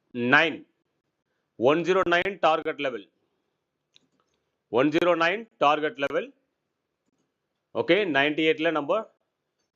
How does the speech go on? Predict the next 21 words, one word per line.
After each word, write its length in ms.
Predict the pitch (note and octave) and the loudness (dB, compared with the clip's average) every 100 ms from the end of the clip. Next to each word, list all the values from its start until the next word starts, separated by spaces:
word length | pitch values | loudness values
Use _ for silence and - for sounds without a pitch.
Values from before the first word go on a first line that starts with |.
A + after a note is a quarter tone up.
| _ _ _ _ _ _ _ _ _ _ _ _ - | _ _ _ _ _ _ _ _ _ _ _ _ -2
பை 200 | A#2 D#3 D#3+ | 2 2 0
பண்ணியிருக்கோம். 460 | D3 B2+ F2+ F2 - _ _ _ _ _ _ _ _ _ _ _ _ _ _ _ _ _ _ _ _ _ _ | -2 -4 -8 -16 -16 _ _ _ _ _ _ _ _ _ _ _ _ _ _ _ _ _ _ _ _ _ _
ட்வென்டி 260 | C3+ D3+ E3+ | -2 0 2
ஃபைவ் 180 | E3+ E3 | 2 2
தௌசண்ட் 260 | D#3+ D3+ D#3+ | -2 -2 -4
எயிட் 140 | D3+ D#3 | -4 -6
ஃபிஃப்டினுடைய 560 | D3+ C#3+ C#3+ C3+ C#3+ E3+ | -8 -8 -6 -4 -2 -4
புட் 180 | C#3+ D3 | -2 0
ஆப்ஷன் 240 | C3+ F3 E3 | 0 -2 0
டைம் 160 | C3+ D3+ C#3+ | 0 0 -2
பார்க்கும் 300 | C#3 C#3 C3+ | -2 -2 -2
பொழுது 240 | C#3 C3+ A3 - _ _ _ _ _ - | -4 -2 -6 -8 _ _ _ _ _ 4
நைன் 260 | B2+ D#3 E3 | 6 6 4
o'clock 200 | E3 E3+ - | 2 -2 0
தேர்ட்டி 320 | C#3+ C#3 E3 E3+ E3 _ _ _ _ _ _ | -2 0 0 0 -4 _ _ _ _ _ _
த்ரீ 120 | E3 F#3 E3+ | 2 2 -2
மினிட்ஸ். 320 | D3 A#2 - - A2 | -6 -6 -12 -8 -4
ஓகே, 180 | - F#3 G#3 - _ _ _ _ _ _ - | 2 2 0 -10 _ _ _ _ _ _ 0
<clears throat> 400 | A#3 G3+ E3 D3+ | 2 2 -2 -6
இது 160 | D3 F#3 G#3+ _ C3+ | 0 0 0 _ -2
ஒன் 100 | E3 | -2